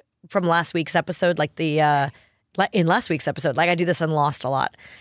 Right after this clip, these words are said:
In last week's episode, we saw blah, blah, blah, blah, blah. And when they point at certain things, you're like,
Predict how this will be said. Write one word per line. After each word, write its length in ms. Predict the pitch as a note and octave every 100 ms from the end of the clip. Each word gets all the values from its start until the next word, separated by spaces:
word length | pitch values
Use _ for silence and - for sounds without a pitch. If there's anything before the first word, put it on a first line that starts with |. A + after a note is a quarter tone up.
| -
In 120 | E3
last 220 | D#3 G#3+
week's 180 | F3 -
episode, 460 | A#2+ C#3+ D3 C#3+ D3
we 120 | E3+
saw 280 | - C#3 C#3+
blah, 100 | D#3+
blah, 100 | F3
blah, 120 | G#3+
blah, 100 | G3+
blah. 200 | D3+ D3 - - _
And 80 | E3+
when 100 | F3
they 80 | D#3+
point 280 | - F#3+ F#3
at 100 | -
certain 260 | F#3+ C3
things, 240 | D#3 E3+ E3
you're 60 | D#3
like, 180 | D#3